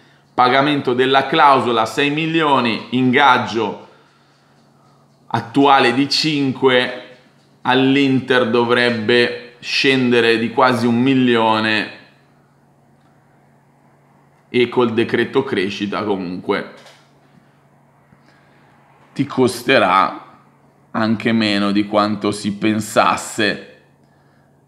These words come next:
Non solo Sommer, perché si vuol provare a comunque dare a Inzaghi una coppia di portieri senza però spendere troppo. Dieci più bonus è l'offerta per Trubin,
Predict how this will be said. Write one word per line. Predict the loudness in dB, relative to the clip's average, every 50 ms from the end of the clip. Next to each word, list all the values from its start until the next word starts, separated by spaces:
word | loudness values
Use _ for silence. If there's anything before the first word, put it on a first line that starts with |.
| _ _
Non | 0 2 4 4 4 2
solo | 2 0 0 2 2 4 4 2
Sommer, | 0 0 2 4 4 4 4 2 0 0 0 -2 -2 -4
perché | -6 -6 -8 -8 -6 -4 0 0 2 0 0 -4 -8 -16 -18
si | -10 -6 -2 -2
vuol | 0 2 2 0 0
provare | -2 -2 0 2 2 4 4 4 2 2
a | 0 0 -2 -6 -12 -18 -20 -20 _ _ _ _ _ _ _ _
comunque | -6 -4 -2 0 0 0 0 -2 -2 -2 -2 0 2
dare | 2 2 2 2 2 0
a | 0
Inzaghi | 0 -2 -4 -4 -4 -4 -2 0 0 0 -2 -2 -4
una | -4 -4 -4 -4 -8 -8
coppia | -4 -4 -4 -2 -2 -4 -4 -2
di | -4 -4
portieri | -4 -4 -4 -4 -2 0 0 0 0 0
senza | 0 -2 -2 -4 -2 -2 -2 -2
però | 0 0 0 0
spendere | -2 -6 -6 -6 -2 -2 0 0 -2 -2
troppo. | 2 2 4 4 4 2 -2 -4 -4 -4 -4 -4 -10 -16 -20 -20 -20 -20 -20 _ _ -20 _ _
Dieci | -2 2 4 6 6 4 2 0 0
più | 2 2 0
bonus | 2 4 4 4 4 4 4 2 -2 -2 0
è | 0
l'offerta | 0 0 -2 0 2 4 4 4 2 0 -2 -2
per | -2 0 -2 -2 -2 -4
Trubin, | -4 2 2 4 4 4 2 -2 -2 -4 -6 -10 -12